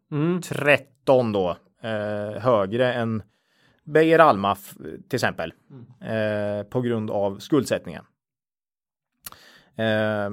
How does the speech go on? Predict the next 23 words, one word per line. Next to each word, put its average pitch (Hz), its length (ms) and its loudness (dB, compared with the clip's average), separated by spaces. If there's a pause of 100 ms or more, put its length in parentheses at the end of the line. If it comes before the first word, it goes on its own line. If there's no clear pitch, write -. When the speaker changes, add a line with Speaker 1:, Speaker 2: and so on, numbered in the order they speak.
(120)
Speaker 2:
de 156 260 0
analytiker 160 560 2
som 156 140 -4
jag 151 160 6
har 147 80 0
sett 151 300 2
här 143 80 4
bevaka 139 600 2
bolaget 135 420 0
tror 147 180 0
på 135 120 -2
utdelningshöjning 127 580 -2
till 131 100 -12
två 139 220 -2
trettio, 143 580 -2
då 139 160 2
är 135 60 2
direktavkastning 131 640 -2
på 120 60 -6
fyra 110 320 -2
procent 110 360 -6
även 101 200 -4
här. 196 380 6